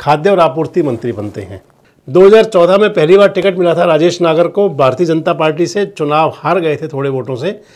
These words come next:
दो हज़ार उन्नीस में भी विधायक बने और दो हज़ार चौबीस में भी विधायक बने। दो हज़ार उन्नीस में विधायक बनने के बाद उनको कोई मंत्रालय नहीं मिला और दो हज़ार चौबीस में उनको जो पहली शपथ हुई मुख्यमंत्री की और उनके साथ ही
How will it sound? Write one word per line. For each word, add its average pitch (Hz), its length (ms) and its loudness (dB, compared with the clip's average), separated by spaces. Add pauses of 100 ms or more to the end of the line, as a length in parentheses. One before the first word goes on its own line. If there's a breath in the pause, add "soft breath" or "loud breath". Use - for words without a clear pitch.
(220 soft breath)
दो 147 140 4
हज़ार 190 200 8
उन्नीस 190 360 4
में 208 100 6
भी 208 60 2
विधायक 185 400 0
बने 208 200 2
और 202 140 2
दो 156 140 0
हज़ार 170 180 2
चौबीस 165 380 0
में 131 100 -2
भी 120 60 -4
विधायक 107 320 -8
बने। 101 220 -16 (720 loud breath)
दो 151 120 6
हज़ार 196 180 6
उन्नीस 190 260 2
में 202 80 0
विधायक 165 380 0
बनने 185 260 0
के 185 100 -4
बाद 180 220 0
उनको 180 260 -4
कोई 180 380 0
मंत्रालय 156 520 0
नहीं 185 140 0
मिला 185 200 0
और 208 120 0
दो 165 180 -2
हज़ार 170 240 0
चौबीस 175 440 -4
में 170 100 -4
उनको 190 460 -2 (300 loud breath)
जो 180 100 -2
पहली 170 400 -2
शपथ 175 360 -2
हुई 170 260 2
मुख्यमंत्री 160 760 -4
की 180 180 -6
और 165 100 2
उनके 156 220 -2
साथ 147 280 -2
ही 190 320 -6